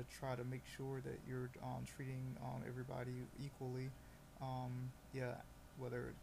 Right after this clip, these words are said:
yeah, whether it's just y-, in your actions or how you speak to them as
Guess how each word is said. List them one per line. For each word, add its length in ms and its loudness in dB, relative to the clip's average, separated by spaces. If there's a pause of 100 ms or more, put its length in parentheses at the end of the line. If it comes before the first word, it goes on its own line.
(100)
yeah, 180 2 (140)
whether 240 0
it's 200 -2
just 180 0 (240)
y-, 100 0
in 120 0
your 160 2
actions 600 0
or 280 0
how 80 4
you 160 0
speak 300 -2
to 100 -4
them 200 0
as 100 0